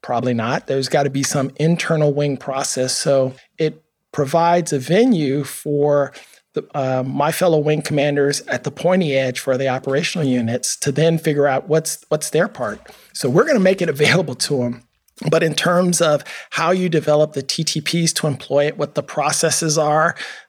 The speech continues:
that's gotta be figured out. And that's their, uh, responsibility to do. My job is just to provide the, the capability. And if you'll allow me, let me just say a little bit about, uh, how what we're doing fundamentally, I believe, changes,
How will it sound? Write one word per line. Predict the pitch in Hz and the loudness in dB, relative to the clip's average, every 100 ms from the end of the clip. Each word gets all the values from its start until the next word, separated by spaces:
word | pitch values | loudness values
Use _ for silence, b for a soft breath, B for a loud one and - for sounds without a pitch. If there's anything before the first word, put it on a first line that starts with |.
| - | -6
that's | 165 180 - | -2 -2 -2
gotta | 160 156 | 0 0
be | 151 | -2
figured | 147 156 151 139 | -2 -2 0 0
out. | 143 98 254 | -2 -6 -8
And | 131 139 120 - | -6 -4 -6 -8
that's | 135 131 - | -8 -6 -2
their, | 143 139 135 - - | 0 0 -4 -12 -12
uh, | 131 123 | -6 -6
responsibility | 135 - 135 135 127 131 127 127 135 | -6 -4 -4 -2 -2 0 0 0 -4
to | 117 | -4
do. | 120 117 | -2 -2
My | 127 139 | 0 0
job | 147 139 | 0 -2
is | 139 - | -2 -4
just | 139 127 - | -4 -4 -6
to | 127 | -6
provide | 131 131 123 123 | -4 -2 -4 -4
the, | 120 - - | -8 -10 -10
the | 127 | -12
capability. | - 131 120 117 120 117 113 - 113 - B B B - | -8 -8 -6 -8 -6 -6 -6 -8 -14 -20 B B B 2
And | 175 | 4
if | 180 | 6
you'll | 196 175 | 6 6
allow | 160 170 | 6 4
me, | 160 | 4
let | 180 | 6
me | 226 | 6
just | 233 - | 4 4
say | 196 | 4
a | |
little | 175 170 | 6 6
bit | 151 156 | 4 2
about, | 151 143 156 _ _ _ _ _ 156 | 2 0 -2 _ _ _ _ _ -4
uh, | 143 131 | -2 0
how | - - 208 190 | -2 2 4 4
what | 165 285 | 4 2
we're | 160 143 | 2 2
doing | 127 160 147 139 117 - | 2 2 2 0 -4 -10
fundamentally, | - - 190 185 175 165 156 156 | -8 0 2 2 2 2 2 2
I | 147 | 2
believe, | 156 151 147 180 - | 2 2 2 -2 -6
changes, | - - 170 175 170 147 135 131 - | -4 -2 2 2 2 2 0 0 -2